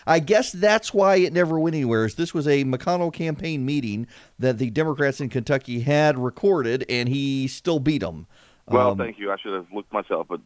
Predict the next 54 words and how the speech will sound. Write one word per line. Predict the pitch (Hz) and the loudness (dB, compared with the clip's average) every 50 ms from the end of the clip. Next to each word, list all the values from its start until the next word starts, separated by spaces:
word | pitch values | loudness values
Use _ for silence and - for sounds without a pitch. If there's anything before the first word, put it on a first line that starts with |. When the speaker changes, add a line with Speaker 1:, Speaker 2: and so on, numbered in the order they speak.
| - - | -12 -6
Speaker 2:
thank | - 113 107 - | -4 -4 -4 -4
you | 110 98 | -4 -4
very | 107 104 | -4 -4
much. | 95 87 80 - - | -4 -4 -6 -4 0
Speaker 1:
Nope, | 180 226 226 | 0 0 0
Speaker 2:
Appreciate | 233 202 226 | 0 -2 -2
Speaker 1:
that's | 240 - - | -2 -2 -2
Speaker 2:
it. | 254 247 185 | 0 0 0
Speaker 1:
it. | - | 2
I, | 139 160 180 - | 2 2 2 4
I | 165 190 220 220 | 2 2 2 2
completely | 226 - - 208 165 - 285 302 320 285 - 196 | 0 0 0 0 0 2 2 2 2 2 0 0
had | 185 165 | 0 0
forgotten | 196 196 254 240 | 2 2 2 4
about | 185 165 | 4 4
that. | 143 143 | 4 4
You | 156 190 | 2 2
got | 220 196 | 0 0
a | 160 | 0
better | 131 196 202 208 196 | 2 2 2 2 2
memory | 180 196 196 196 196 185 | 2 0 0 0 0 -2
than | 165 165 | -2 -4
Scott, | 143 - - 214 196 160 110 - | -6 -4 0 0 2 2 0 0
eh, | 165 170 165 165 165 160 | -2 -2 0 0 0 0
th-, | 160 170 175 156 | 2 2 2 2
than | 151 170 180 | 2 0 0
me, | 196 202 165 | 0 -2 -4
Scott. | - - - 147 139 151 165 - | -4 -4 -2 0 2 2 0 0
Thank | - 208 233 - | -4 -4 -4 -4
you | 180 143 | -8 -10
for | 127 113 | -6 -4
that. | 101 104 127 - - - - _ _ | -2 -2 -2 -4 -6 -12 -20 _ _
Yes. | - - 202 220 190 - - - - - - - _ _ _ _ _ _ - | -2 0 2 2 0 0 -2 -6 -6 -8 -10 -12 _ _ _ _ _ _ 0
Yes, | - 208 190 - | 0 2 2 2
the, | 160 170 151 | 2 0 0
the | 147 147 160 | 2 2 2
willingness | 170 196 208 202 190 185 185 175 - | 4 4 4 4 4 2 0 -4 -4
to | 165 | -6
play | 156 - 175 160 | -4 -2 -2 -2
dirty. | 131 131 156 160 147 104 87 87 92 101 - | 0 -2 -2 -2 -2 -2 -4 -6 -10 -12 -6
Um, | - 120 117 113 113 113 113 110 117 | -2 0 2 2 2 2 2 0 0
yeah, | 127 147 151 135 | 0 2 2 2
this, | 131 151 147 - | 2 2 0 -2
this | - 165 160 - | -4 -4 -4 -4
is | 147 127 135 | -4 0 0
an | 131 123 120 | 0 0 0
interesting | - 151 143 - 165 - - 120 | -4 -6 -6 -8 -10 -6 -6 -6
parallel | 117 - 160 151 135 104 98 95 | -4 -4 -4 -2 -2 -2 -2 -4
to | 104 110 | -2 -2
go | 110 | -2
along | 110 113 107 | 0 0 -2
with | 107 104 110 | -2 -4 -4
Hillary | 120 120 117 107 98 | -4 -4 -4 -6 -6
Clinton, | - - 165 - - 98 87 85 | -6 -6 -6 -6 -6 -6 -8 -8